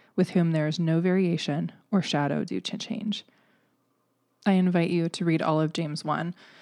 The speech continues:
when we're done with this, um, because I feel like everything surrounding it is really important, and I'm just gonna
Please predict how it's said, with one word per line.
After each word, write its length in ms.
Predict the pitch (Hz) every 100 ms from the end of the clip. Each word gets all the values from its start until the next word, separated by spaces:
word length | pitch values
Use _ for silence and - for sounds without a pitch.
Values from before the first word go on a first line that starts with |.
| - -
when 120 | 175
we're 120 | 156
done 160 | 147 147
with 160 | 151
this, 300 | - - - -
um, 420 | 202 180 160 170 - - _ _ _ _ _ _ -
because 260 | 170 - 190
I 100 | 175
feel 200 | 202 185
like 340 | 170 160 - _ _ _ _ _ -
everything 380 | 196 196 190 190
surrounding 480 | - 160 151 147 143
it 120 | -
is 100 | 151
really 240 | 147 143
important, 480 | 143 156 160 165 156 -
and 80 |
I'm 160 | 147 151
just 220 | 165 -
gonna 300 | 160 139 151